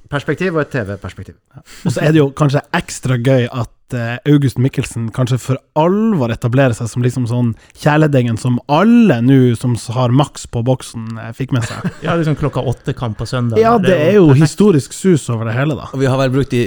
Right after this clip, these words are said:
Speaker 4: fire-fem siste episodene på å sitte og snakke om August Mikkelsen. Dæven, han er god. Tenk om han kunne skyte.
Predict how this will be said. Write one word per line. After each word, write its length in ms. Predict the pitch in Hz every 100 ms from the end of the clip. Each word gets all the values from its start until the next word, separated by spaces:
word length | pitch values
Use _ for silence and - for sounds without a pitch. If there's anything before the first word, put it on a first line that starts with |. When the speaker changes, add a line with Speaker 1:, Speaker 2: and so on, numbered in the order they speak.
| 101
Speaker 4:
fire-fem 720 | - - 151 147 117 - 127
siste 300 | - 131 127
episodene 320 | 104 131 120 107
på 140 | 110
å 140 | 107 104 -
sitte 280 | - 120 113
og 80 |
snakke 300 | 127 120 123 110
om 80 | -
August 280 | 139 127 -
Mikkelsen. 400 | 131 123 117 113 - - -
Dæven, 300 | 147 139 127
han 80 | 123
er 80 | 117
god. 240 | 120 110 -
Tenk 320 | 156 120 -
om 140 | 110 123
han 120 | 110
kunne 200 | 107 98
skyte. 320 | 117 120 -